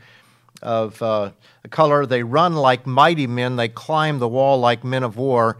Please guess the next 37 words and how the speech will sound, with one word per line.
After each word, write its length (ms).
Everyone 480
marches 640
in 200
formation, 640
and 100
they 100
do 140
not 260
break 320
ranks." 480
And 120
they're 100
talking 440
now 200
about 320
soldiers 580
that 100
are 180
so 240
well 240
protected, 680
including 540
if 200
they 140
do 240
get 240
shot, 420
that 300
the 160
body 360
will, 380
uh, 180
the 140
chemicals 500
will 160
be, 320
uh, 200